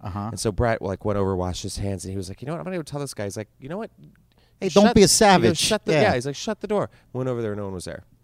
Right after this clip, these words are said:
Speaker 1: Uh.
Speaker 2: Blah, blah, blah, blah, blah, blah. I love that shit. I love it. I love it. I
Speaker 1: I
Speaker 2: love
Speaker 1: don't.
Speaker 2: it. I love scary movies.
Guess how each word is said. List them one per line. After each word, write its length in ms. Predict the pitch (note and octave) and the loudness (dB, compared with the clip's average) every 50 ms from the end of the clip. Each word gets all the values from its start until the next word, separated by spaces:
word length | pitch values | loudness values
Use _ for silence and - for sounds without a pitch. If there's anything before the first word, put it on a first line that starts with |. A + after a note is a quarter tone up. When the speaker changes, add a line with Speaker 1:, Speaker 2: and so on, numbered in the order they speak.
| _ _ - | _ _ -8
Speaker 1:
Uh. 1500 | - C3+ B2+ A#2+ A2+ G#2+ G#2+ G#2 G2 F#2+ F#2 F#2 F2+ F2 E2+ E2+ E2+ E2 D#2 D#2 D2+ D2+ D2 D2 D2 - - - - - | -4 0 0 2 2 2 2 2 0 0 0 0 -2 -4 -4 -6 -6 -8 -8 -8 -8 -8 -8 -8 -8 -10 -12 -12 -12 -12
Speaker 2:
Blah, 80 | D#3+ E3 | -8 -4
blah, 120 | E3+ F#3+ G#3 | -2 0 0
blah, 140 | G#3 G#3 G#3 | 2 2 4
blah, 140 | G#3 A3 | 6 6
blah, 260 | A3 G#3+ A3+ - - A#3 | 8 8 8 8 8 6
blah. 720 | G#3+ G#3 - D4 D4 - C#4 - C#4 D4 C#4+ C#4+ C#4+ C#4 B3+ G#3 | 6 6 6 6 6 4 4 4 4 4 4 4 4 2 2 2
I 80 | D#3 D#3+ | 0 2
love 160 | E3+ F3+ F3+ | 2 2 2
that 160 | F#3+ F#3+ F3+ | 2 0 0
shit. 160 | - - F#3+ F#3+ G3 G3+ G3+ G#3 G#3 G3+ | -2 -2 -2 0 0 0 0 0 0 0
I 40 | G3+ | 0
love 180 | G3 G3+ G#3 G#3 | -2 -2 -2 -2
it. 60 | G#3 | -2
I 40 | G#3+ | -2
love 140 | G#3+ G#3+ G#3 | -2 -2 -2
it. 60 | G#3 | 0
I 40 | G#3+ | 2
Speaker 1:
I 40 | |
Speaker 2:
love 240 | A2 A2 A2 G#2+ G#2+ G#2+ - | 4 6 6 6 6 4 2
Speaker 1:
don't. 20 | |
Speaker 2:
it. 20 | C3+ | -2
I 60 | D3+ | -4
love 280 | D3 D3+ D3+ D#3+ E3 | -4 -2 -4 -4 -4
scary 280 | E3 - F3 F3 F3 E3+ | -6 -6 -6 -6 -4 -4
movies. 640 | E3+ F3 F3 F3+ F3 F3+ F3+ F3+ E3+ D#3 - - - | -2 -2 -2 0 0 0 0 0 0 -2 -4 -10 -14